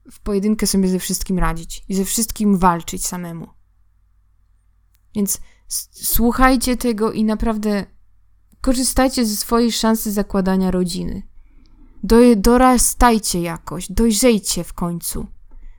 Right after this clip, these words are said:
Nie bądźcie albo to wiecznymi calineczkami, albo wiecznymi Piotrusiami panami. Dojrzejcie w końcu.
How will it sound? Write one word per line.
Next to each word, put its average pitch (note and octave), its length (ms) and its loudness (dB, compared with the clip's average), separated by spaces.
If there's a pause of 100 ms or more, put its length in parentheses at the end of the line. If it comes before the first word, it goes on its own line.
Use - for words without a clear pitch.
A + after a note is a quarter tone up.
(140)
Nie A#3+ 100 2
bądźcie B3 480 0 (260)
albo A3+ 320 2
to A3+ 160 -2
wiecznymi A3 680 0 (200)
calineczkami, G#3 960 2
albo A3+ 260 0
wiecznymi A3 500 0
Piotrusiami A3+ 600 0
panami. B3 800 2 (1400)
Dojrzejcie C4+ 640 4
w - 80 -8
końcu. F#3 680 -2